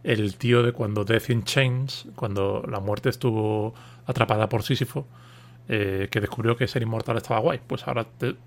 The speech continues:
Toxeus está en el Tártaro, obviamente, porque es lo que tiene una vida de ser maligno,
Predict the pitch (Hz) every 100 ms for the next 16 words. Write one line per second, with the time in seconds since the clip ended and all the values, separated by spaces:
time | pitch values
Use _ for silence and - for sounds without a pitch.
0 | - - 127 151 123 110 - 127 117 120
1 | - - - 165 196 - - - - 107
2 | 92 101 101 - - 110 - - - -
3 | 127 110 104 101 95 101 98 95 - -
4 | - - 117 101 - - - - 123 131
5 | 143